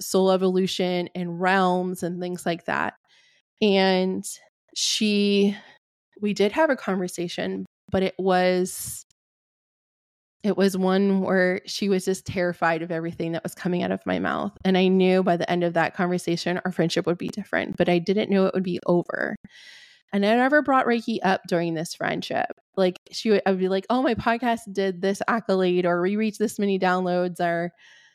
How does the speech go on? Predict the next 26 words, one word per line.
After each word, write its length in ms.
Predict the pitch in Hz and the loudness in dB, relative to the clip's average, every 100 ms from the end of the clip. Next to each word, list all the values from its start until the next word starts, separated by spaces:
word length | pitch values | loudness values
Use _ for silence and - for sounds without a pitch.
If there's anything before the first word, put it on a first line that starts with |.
| _ _ _ _ - | _ _ _ _ -2
you 160 | 196 | 0
know, 320 | 180 208 185 - - | 0 -2 -6 -10 -2
I, 180 | 202 190 | 0 0
that's, 340 | 208 208 - _ - | -2 -6 -16 _ -2
you 120 | 190 | 0
know, 240 | 175 175 - | 0 -2 2
I 100 | 196 | 4
would 180 | 196 190 | 4 4
bring 240 | 320 214 | 0 0
up, 160 | - 190 | -4 0
but 100 | 196 | 0
I 60 | |
wouldn't 300 | 196 240 240 | 2 0 -4
talk 280 | - 196 208 | -2 -2 0
about 220 | 196 190 | 0 0
what 100 | 175 | 2
we 120 | 185 | 0
were, 120 | 190 185 | 0 -2
t-, 140 | - 190 | -4 -2
I 100 | 180 | -2
was 100 | - | -2
talking 300 | - 175 180 | -4 -2 -2
about 160 | 170 | -2
on 80 | 175 | -4
the 60 | - | -8
podcast, 580 | - - - 233 - | -16 -16 -12 -12 -12